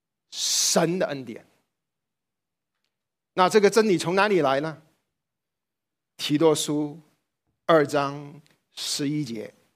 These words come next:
到十五节。提多书二章十一节到十五节。提多书我们是最近一直在学，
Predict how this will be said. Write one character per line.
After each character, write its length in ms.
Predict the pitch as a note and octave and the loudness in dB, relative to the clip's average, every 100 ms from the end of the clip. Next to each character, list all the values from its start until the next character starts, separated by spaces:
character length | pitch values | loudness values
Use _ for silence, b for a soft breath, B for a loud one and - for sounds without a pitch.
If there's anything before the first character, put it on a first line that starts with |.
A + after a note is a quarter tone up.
| - | -4
到 300 | C3 G#2 - | -2 -2 -8
十 340 | - - - | -8 -4 -4
五 140 | G#2+ G2+ | -6 -12
节。 180 | G2 - _ _ _ _ _ _ _ | -16 -20 _ _ _ _ _ _ _
提 160 | - E3 | -2 2
多 120 | F3+ | 2
书 320 | - E3+ E3 E3+ | 0 -2 -2 0
二 120 | D#3+ | 2
章 380 | E3 D#3+ E3 E3 | 4 4 2 -10
十 260 | - D3 | -10 -6
一 140 | E3+ E3+ | -6 -6
节 220 | B2 A2 | -8 -10
到 120 | A#2 | -10
十 220 | - - | -12 -18
五 140 | G2+ F2+ | -20 -20
节。 120 | - _ _ _ _ _ _ _ _ _ - | -20 _ _ _ _ _ _ _ _ _ -4
提 100 | F#3 | 6
多 140 | G#3+ | 6
书 340 | G#3+ A3 G#3 G#3 | 8 10 10 10
我 140 | F3 | 6
们 340 | D3 D3+ D#3 E3 | 2 0 0 -2
是 320 | F#3+ F#3 E3 | 0 0 4
最 160 | G#3+ | 2
近 220 | G3+ A3+ A3+ | 4 2 0
一 80 | |
直 160 | G#3+ G3 | 0 4
在 160 | A3 G3 | 4 2
学， 540 | - D3 E3 - | 0 2 4 2